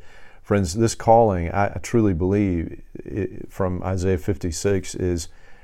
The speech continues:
to make sure that we don't make church about us. When we enter into the kingdom of God, then, then really our focus is no longer on ourselves. We've given our lives over to Jesus Christ.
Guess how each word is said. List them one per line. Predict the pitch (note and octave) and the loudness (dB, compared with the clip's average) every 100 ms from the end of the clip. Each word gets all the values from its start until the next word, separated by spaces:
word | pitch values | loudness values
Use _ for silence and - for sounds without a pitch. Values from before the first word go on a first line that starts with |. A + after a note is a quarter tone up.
| - - | -16 -2
to | G#2 | 2
make | G2 A2 A2 | 6 4 2
sure | - A2+ G#2+ F#2 D#2+ D#2+ | 0 2 4 4 0 -4
that | - F2+ | -4 -2
we | F#2+ G#2 G#2+ | 0 2 2
don't | G2+ G2 F#2+ F#2+ | 2 2 2 0
make | F#2 F2 F#2 F2+ - - - - - - | -2 -2 0 0 -4 -12 -18 -20 -20 -14
church | - G#2+ G2 E2+ - - - | 0 2 4 2 -4 -10 -6
about | E2 D#2+ F2 F2+ E2+ - - | -4 0 2 2 0 -4 -6
us. | F2 D2+ D2 - - - - - | -2 -2 -4 -10 -14 -16 -14 -8
When | F2 F2 | -4 2
we | G#2+ A2 | 2 2
enter | A2 A2 G#2 | 2 2 2
into | G2+ F2+ F2+ | 2 0 -2
the | F2 | -2
kingdom | - G#2 F#2 | 0 0 0
of | E2 D#2+ | -2 0
God, | - F#2+ E2+ D#2+ D2+ - - - - - | 0 0 0 -2 -6 -14 -18 -18 -18 -14
then, | - G2 F#2 E2+ | -2 0 2 0
then | G2+ F#2+ | 0 2
really | G2+ A2 G2 | 4 6 6
our | F#2 F2+ | 4 2
focus | - G#2 - E2+ - | 4 4 2 -2 -2
is | F2 | -2
no | F2 G2 | 0 2
longer | G2 G2 F2+ E2+ | 4 4 4 2
on | F2 | 2
ourselves. | D#2+ D2+ - G2+ G2+ F2+ D#2 E2 | 0 -4 0 2 4 4 2 0
We've | G#2 E2+ | 0 4
given | A2 G#2 | 4 4
our | E2+ E2+ | 2 2
lives | F2+ G2 G2+ | 4 4 4
over | F2+ D#2+ D#2+ | 0 0 -2
to | |
Jesus | D2+ F#2 F2 D#2 | -2 -2 -2 -6
Christ. | - - G#2 G2 D#2+ | -4 0 0 0 -6